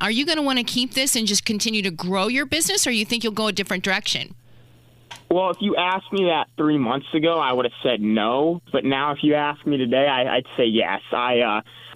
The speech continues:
Speaker 2: I enjoy this. I look forward. I'm already excited for next Saturday. Like, I'm ready to get through the week. I, I'm ready to, I'm ready to go, go, go do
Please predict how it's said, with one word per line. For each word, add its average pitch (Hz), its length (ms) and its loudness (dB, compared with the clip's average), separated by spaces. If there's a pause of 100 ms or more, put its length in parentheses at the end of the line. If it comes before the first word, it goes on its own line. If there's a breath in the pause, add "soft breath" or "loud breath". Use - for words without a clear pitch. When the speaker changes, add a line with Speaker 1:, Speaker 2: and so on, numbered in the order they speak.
(120)
Speaker 2:
I 160 100 0
enjoy 143 440 2
this. 104 240 0
I 143 160 0
look 156 280 2 (120)
forward. 147 340 2
I'm 180 160 0
already 165 240 0
excited 135 380 -2
for 139 80 -6
next 131 300 -4
Saturday. 107 560 -2 (300 loud breath)
Like, 123 140 -2
I'm 170 220 0
ready 156 180 4
to 143 60 0
get 147 240 0
through 160 160 4
the 156 80 4
week. 135 400 4 (420 loud breath)
I, 113 160 0
I'm 131 280 2
ready 139 240 4
to, 131 140 2 (100)
I'm 139 200 0
ready 147 200 2
to 143 80 2
go, 139 260 2
go, 147 320 0
go 156 220 0
do 160 100 2